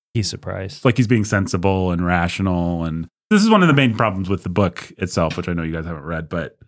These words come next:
Speaker 2: the book is like, "I'm just gonna lay this out very rationally."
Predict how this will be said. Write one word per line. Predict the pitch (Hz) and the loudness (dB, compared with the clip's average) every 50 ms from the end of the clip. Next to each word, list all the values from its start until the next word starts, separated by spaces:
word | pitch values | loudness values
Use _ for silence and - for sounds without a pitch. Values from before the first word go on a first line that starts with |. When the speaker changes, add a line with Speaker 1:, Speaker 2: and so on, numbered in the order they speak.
| _ _ - | _ _ -4
Speaker 2:
the | 117 117 | -4 -2
book | 101 127 123 110 - 123 | 2 2 2 2 2 0
is | 107 101 - | -2 -2 0
like, | 107 101 95 98 87 - - _ _ _ _ _ _ _ _ _ _ _ _ _ _ _ | 0 0 0 -2 -4 -10 -16 _ _ _ _ _ _ _ _ _ _ _ _ _ _ _
"I'm | 120 117 117 | -2 0 0
just | 123 113 - | 0 -2 -2
gonna | 110 101 95 | -2 -2 0
lay | 98 110 120 131 135 | 2 2 4 4 4
this | 131 135 135 - - | 2 2 0 0 0
out | 113 107 107 107 104 - _ _ _ _ - | 2 2 2 0 -2 -6 _ _ _ _ -10
very | 101 101 104 113 120 117 | -6 -4 -2 -2 -2 -2
rationally." | 104 101 101 95 95 95 - - 110 98 98 98 95 92 92 90 | -2 -2 -2 -2 -4 -4 -6 -6 -6 -6 -4 -4 -4 -6 -6 -10